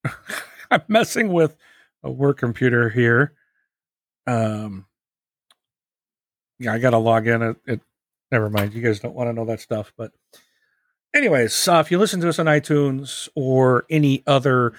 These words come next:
audio platform, um, please rate us five stars, give us thumbs up,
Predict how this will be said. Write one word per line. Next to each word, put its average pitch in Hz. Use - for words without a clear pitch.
audio 131
platform, 123
um, 110
please 123
rate 120
us 131
five 110
stars, 139
give 120
us 113
thumbs 110
up, 135